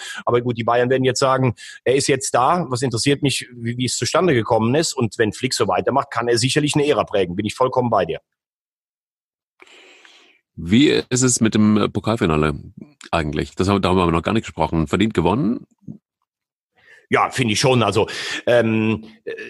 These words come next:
Speaker 1: ich, ich finde, dass die Bayern in der ersten Halbzeit, also das war sicherlich schon nah am Optimum, obwohl Leverkusen sich gewehrt hat. Aber, äh, im Nachhinein muss ich sagen, habe ich die Aufstellung von, von Peter Bosz nicht so ganz verstanden. Also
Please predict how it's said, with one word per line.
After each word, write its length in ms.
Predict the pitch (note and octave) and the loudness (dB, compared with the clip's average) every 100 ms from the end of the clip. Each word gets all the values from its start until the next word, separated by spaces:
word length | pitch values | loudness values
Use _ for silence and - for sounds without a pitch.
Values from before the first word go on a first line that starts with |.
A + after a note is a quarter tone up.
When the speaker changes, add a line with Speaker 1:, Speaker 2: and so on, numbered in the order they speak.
| - | -12
Speaker 1:
ich, 320 | B2+ - - | -10 -8 -8
ich 160 | A#2 - | -10 -4
finde, 240 | D3+ D#3 | -2 0
dass 160 | C3+ - | 0 0
die 80 | A#2 | -2
Bayern 300 | G2+ C#3 C3+ | 0 2 2
in 100 | A#2 | 2
der 80 | |
ersten 260 | C3 - A#2+ | 2 2 0
Halbzeit, 540 | A#2 - C#3+ C3 C3 - - - - | 0 0 0 0 -4 -14 -18 -14 -6
also 200 | G#2+ A2 | -2 -2
das 160 | A2 | 0
war 180 | A#2 C3+ | 0 0
sicherlich 400 | A2+ C#3 D3+ C3 | -2 0 0 0
schon 140 | D3 B2+ | 2 2
nah 160 | D#3 | 2
am 80 | D#3+ | 2
Optimum, 600 | C#3+ D#3 E3+ E3 A3+ A#3 | 0 0 2 2 2 0
obwohl 500 | C#3+ A2+ B2+ D#3+ G3+ - - - | -2 -2 2 2 2 -2 -10 -2
Leverkusen 580 | C3 E3+ - D#3+ D#3 D3 | 0 2 0 0 0 0
sich 220 | B2+ - | -2 -4
gewehrt 480 | B2 A2 C#3+ G3 F3+ | -2 0 0 0 0
hat. 300 | A#3+ B3 - - - - | -2 -4 -10 -12 -14 -6
Aber, 440 | A#2+ C3+ C#3 C#3 - _ - | -2 0 0 -2 -8 _ -10
äh, 160 | C3 - | -8 -2
im 120 | C#3+ | 0
Nachhinein 340 | E3+ G3+ F#3+ | 0 2 2
muss 140 | G3 F3+ | 2 2
ich 40 | |
sagen, 140 | F3 F3 | 0 0
habe 100 | F3+ | 0
ich 60 | |
die 100 | F3 | 2
Aufstellung 460 | D#3+ F3+ F3 D3 C3+ | 0 2 2 2 0
von, 400 | D3 C3+ C3 B2 | 0 0 0 2
von 160 | C#3 | 2
Peter 200 | C#3+ D#3+ | 2 0
Bosz 220 | C3 D#3+ - | 0 0 0
nicht 160 | C3 | -2
so 100 | B2 | 0
ganz 260 | A2 G#2+ - | 0 0 -2
verstanden. 380 | A#2 B2 A2+ A#2 | -2 -2 -2 -2
Also 280 | A#2+ C3 | 0 0